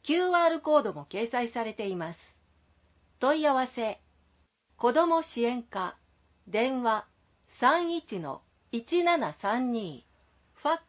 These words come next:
クス、二一の六零二零。マタニティサロン。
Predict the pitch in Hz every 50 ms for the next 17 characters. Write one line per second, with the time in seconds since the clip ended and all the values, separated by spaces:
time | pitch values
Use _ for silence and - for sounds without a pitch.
0 | _ - - - - - - - _ _ _ _ _ _ _ _ _ _ _ 208
1 | 226 285 330 330 339 339 330 330 320 320 - 247 185 165 156 143 - - _ _
2 | _ _ _ _ 185 202 214 220 - 302 339 320 320 320 262 202 151 143 160 190
3 | 214 233 233 226 214 214 202 180 151 127 - - _ _ _ _ _ _ _ _
4 | _ _ _ _ _ _ _ _ _ _ _ _ _ _ _ _ _ _ _ _
5 | _ _ _ _ _ _ _ _ _ - 190 214 233 - 320 349 349 339 339 330
6 | - 320 320 311 311 285 - 294 277 254 208 160 131